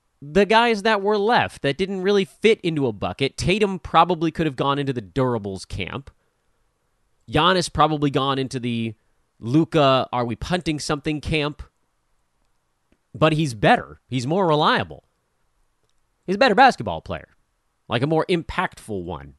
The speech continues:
which is saying something 'cause Luka is, is a lot of impact. But let's dive into these guys. I don't know how long. This show might go a little bit shorter because I think there's a, a pretty reasonable be,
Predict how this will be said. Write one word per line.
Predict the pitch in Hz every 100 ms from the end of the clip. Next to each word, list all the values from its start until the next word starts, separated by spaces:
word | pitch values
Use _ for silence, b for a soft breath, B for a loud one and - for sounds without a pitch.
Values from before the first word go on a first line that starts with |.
| _ _ _ _
which | 104 135
is |
saying | 170 202 123
something | 92 90
'cause | 95
Luka | 117 131 123
is, | 117 117 101 - _ _ _ _ _ _ _ _ _ _ _ _ _
is | 95
a |
lot | 151 160
of | 98
impact. | 78 - 67 - _ _ _ _ _ _ _ _ _ _ _ _ _ _ -
But | 180 190
let's | 277
dive | 311 302
into | 233
these | 190 175
guys. | 143 117 135
I | 190
don't | 226
know | 139
how | 127
long. | 117 110
This | 185
show | 220 185
might | 165 143
go | 135
a |
little | 123 113
bit | 107
shorter | - 117 98 98
because | 101 120 113
I | 120
think | 190 170
there's | 156 143 135 -
a, | - -
a | 120 98 - - -
pretty | 214
reasonable | 160 143 131 117 -
be, | 117